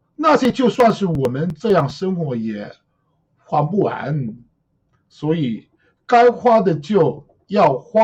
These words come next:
이렇게 했습니다. 중국말로. 자, 중국어로 여기서 이제 단어를 알아야 될 게, 여기 진짜 이게 보통, 어, 또인즈라고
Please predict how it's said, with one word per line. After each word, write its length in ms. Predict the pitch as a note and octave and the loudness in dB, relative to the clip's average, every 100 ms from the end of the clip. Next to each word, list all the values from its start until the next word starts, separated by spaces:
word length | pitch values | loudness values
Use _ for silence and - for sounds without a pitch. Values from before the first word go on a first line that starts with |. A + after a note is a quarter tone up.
| A3 D#3+ G#2 - - - | 4 2 0 -6 -16 -20
이렇게 260 | G#2 G2+ F#2 | -20 -20 -20
했습니다. 360 | F2+ - F#2+ - _ _ _ _ _ _ _ | -20 -20 -20 -20 _ _ _ _ _ _ _
중국말로. 760 | A#2 A2+ G2 F#2+ F#2 C3 G#3+ - _ _ _ _ _ _ _ _ _ | -14 -10 -10 -12 -12 -12 -12 -16 _ _ _ _ _ _ _ _ _
자, 80 | - | -20
중국어로 500 | B2+ C3 C#3 F3 E3+ | -14 -8 -4 -4 -4
여기서 260 | E3+ E3 | -4 -4
이제 140 | D#3 D3+ | -2 -4
단어를 380 | A#2+ C#3+ G3 F3 | -4 -4 -2 0
알아야 320 | C3+ D3 C#3 | 0 -2 -4
될 200 | B2 - | -8 -8
게, 380 | D#3+ B2 G2 - _ _ _ _ - | -8 -8 -10 -16 _ _ _ _ -16
여기 240 | C3 C3+ | -14 -12
진짜 400 | A#2 A#2 A#2+ A2+ - _ _ _ _ | -12 -8 -8 -8 -14 _ _ _ _
이게 400 | C3 C#3 B2 A2+ - _ | -10 -4 -4 -6 -12 _
보통, 460 | B2+ C3 C#3+ C#3 _ _ _ _ _ _ _ | -10 -6 -8 -8 _ _ _ _ _ _ _
어, 260 | A3+ A3+ - | -16 -14 0
또인즈라고 960 | G3+ G3+ G3 G3+ D#3 A2+ D#3 G#2 - | 4 4 4 2 -2 -2 -8 -14 -16